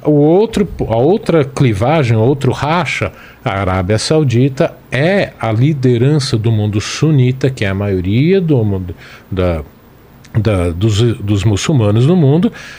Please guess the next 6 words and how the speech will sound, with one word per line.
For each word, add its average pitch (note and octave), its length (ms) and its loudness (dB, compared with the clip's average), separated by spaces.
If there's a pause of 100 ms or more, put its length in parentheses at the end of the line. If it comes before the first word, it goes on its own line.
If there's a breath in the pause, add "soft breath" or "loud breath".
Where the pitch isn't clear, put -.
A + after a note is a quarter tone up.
(120 loud breath)
e F#3+ 320 2
o G#3+ 140 2
Irã D#3+ 400 2
é C3+ 100 -2
xiita, C3 720 0 (340)
tá? G#2+ 240 -6